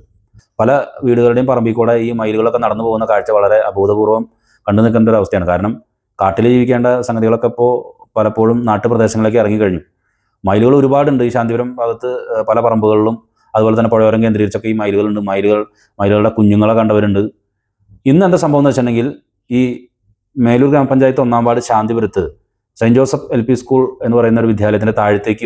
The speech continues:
ഒരു വഴി പോകുന്നുണ്ട്. ആ വഴി എത്തി നിൽക്കുന്ന ഭാഗത്ത് ഒരു ട്രാൻസ്ഫോമർ ഉണ്ട്. ട്രാൻസ്ഫോമറിന്റെ അടുത്തുള്ള തോടിൽ അവിടെ ഒരു മയില് ചത്ത്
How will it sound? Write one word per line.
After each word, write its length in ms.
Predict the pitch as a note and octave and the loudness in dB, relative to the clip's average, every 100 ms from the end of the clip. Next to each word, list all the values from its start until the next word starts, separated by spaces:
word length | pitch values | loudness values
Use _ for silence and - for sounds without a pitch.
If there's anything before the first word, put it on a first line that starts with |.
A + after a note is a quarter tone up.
| G#2+ | -6
ഒരു 80 | G#2 | -2
വഴി 140 | G2 G2 | 0 2
പോകുന്നുണ്ട്. 300 | G2 F2 D2+ - - | 0 -2 -8 -8 -2
ആ 40 | C3 C3+ | 0 2
വഴി 180 | B2+ C#3+ | 2 0
എത്തി 140 | B2+ C#3 | 0 -4
നിൽക്കുന്ന 260 | B2+ C3 B2+ | -2 -2 0
ഭാഗത്ത് 260 | A2+ G#2+ A2+ | 0 -2 -6
ഒരു 60 | A2 | -4
ട്രാൻസ്ഫോമർ 480 | G#2+ F#2+ G#2 G#2 G2 | -4 -2 -4 -2 -4
ഉണ്ട്. 120 | D#2+ - _ - - | -8 -12 _ -20 -6
ട്രാൻസ്ഫോമറിന്റെ 420 | A2+ G#2+ A2 A2+ A2+ | -2 0 2 2 2
അടുത്തുള്ള 240 | G#2+ A2+ A2+ | 0 0 2
തോടിൽ 220 | G#2 G#2+ A#2+ - A2 | 2 2 -2 -2 0
അവിടെ 240 | C3 D#3+ E3+ - - - | 2 0 -4 -12 -20 -8
ഒരു 100 | A#2 A#2 | -2 0
മയില് 300 | A2 A2+ A#2+ C3 | 0 2 0 -2
ചത്ത് 200 | A#2 - | -4 0